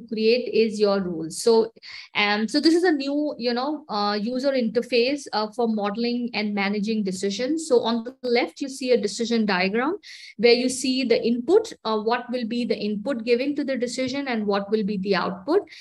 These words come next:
And then this is a rule service. This is a search term decision rule service, which will be actually executed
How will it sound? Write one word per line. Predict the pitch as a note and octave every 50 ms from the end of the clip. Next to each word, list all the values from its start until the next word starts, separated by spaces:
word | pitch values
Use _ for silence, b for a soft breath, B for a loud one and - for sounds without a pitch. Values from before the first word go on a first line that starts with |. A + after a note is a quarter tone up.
| B B B B
And | - A3+ A#3 A3+ A3
then | B3+ B3+ B3+ C4 B3+ - G#3+
this | G3+ B3+ D4 D4 E4
is | D#4+ D4+
a | D4 B3+ A3+
rule | B3 C4+ D4+ D4+
service. | D4+ - - B3 G#3+ G#3 G#3 C4 F4+ F#4 -
This | - B3+ A#3+ B3
is | C4 C4 C4
a |
search | - B3 A3+ A#3 A#3+ A#3+ - -
term | - A#3+ A#3 A#3 A#3+
decision | G#3+ A3 G#3+ A3+ A#3 A3+ A#3 A3+
rule | A3 A3 A3 A3
service, | G#3 - G#3 G3+ G3 G#3+ A#3 A3 -
which | A3 G#3+ G#3+
will | - A3+ G#3 - - G3+
be | A3+ A3 -
actually | - F3 F3+ F#3 - - A#3+ B3 A#3 A3+ A3+ -
executed | G#3 F#3 F#3 F#3+ A3 G3 F#3 G#3+ G3+ G3+ G3 G3+ B3 C#4+